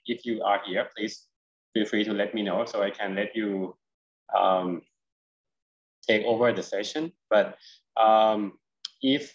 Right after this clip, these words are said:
um, you have any question, feel free to, um, type in the, the comments. Uh, Doctor Wannapong Kap, um, if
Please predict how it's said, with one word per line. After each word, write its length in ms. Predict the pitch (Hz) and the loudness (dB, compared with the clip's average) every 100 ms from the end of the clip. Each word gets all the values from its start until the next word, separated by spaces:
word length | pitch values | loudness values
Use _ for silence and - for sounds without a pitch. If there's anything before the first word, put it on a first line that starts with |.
| - | 0
um, 380 | 120 117 117 107 | 4 6 4 0
you 140 | 120 | -4
have 220 | 123 117 123 | 2 2 0
any 200 | 123 131 | -6 -4
question, 440 | 120 110 - 190 180 | -4 -4 -6 -8 -4
feel 160 | 123 117 135 | -4 -2 0
free 240 | 120 117 - | 0 0 -4
to, 340 | 123 120 117 _ _ _ _ _ _ | -2 -2 -2 _ _ _ _ _ _
um, 600 | 104 104 104 104 101 98 - _ - | 2 4 4 2 -2 -6 -10 _ -6
type 280 | 120 131 143 | -2 0 -2
in 400 | 135 123 117 117 _ 107 | -2 -2 -2 -6 _ -2
the, 500 | 107 101 104 101 - _ _ - | 0 0 -4 -6 -12 _ _ -8
the 80 | 104 | -6
comments. 600 | - 117 139 185 - - _ _ _ | -2 -2 -2 -8 -12 -20 _ _ _
Uh, 200 | - 110 | 2 4
Doctor 200 | 131 139 | 4 4
Wannapong 480 | 175 151 139 135 131 | 4 4 0 -2 -4
Kap, 200 | 135 147 - - _ - 117 | -2 -2 -4 -18 _ -4 2
um, 300 | 113 113 117 | 2 0 -4
if 220 | 127 | -4